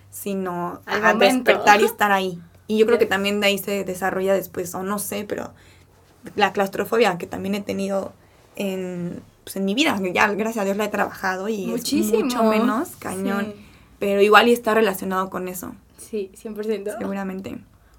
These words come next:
Speaker 2: Va. Eh, bueno, la que sigue.
Speaker 1: A ver.
Speaker 2: Em, en promedio, normalmente, ¿cuánto tiempo tardas antes de estar lista para salir?
Speaker 1: Este, normalmente,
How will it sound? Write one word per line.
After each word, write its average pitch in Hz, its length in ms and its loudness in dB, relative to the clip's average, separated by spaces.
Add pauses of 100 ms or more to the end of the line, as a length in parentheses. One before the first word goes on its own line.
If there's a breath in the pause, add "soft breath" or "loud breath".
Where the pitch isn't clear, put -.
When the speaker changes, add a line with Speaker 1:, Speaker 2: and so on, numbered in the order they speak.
(140)
Speaker 2:
Va. 180 280 -4 (1080 soft breath)
Eh, 208 280 -10
bueno, 214 160 -2
la 185 160 -4
que 208 100 0
sigue. 196 480 -2 (100)
Speaker 1:
A 202 120 -6
ver. 190 180 -6 (1040 soft breath)
Speaker 2:
Em, 254 580 -2
en 302 100 4
promedio, 320 540 10 (380)
normalmente, 277 600 2
¿cuánto 269 280 -4
tiempo 269 320 0
tardas 247 680 0
antes 247 240 -2
de 233 60 -4
estar 220 240 -2
lista 214 260 -4
para 190 160 -2
salir? 180 300 -10 (1200)
Speaker 1:
Este, 202 1200 -4
normalmente, 262 1300 0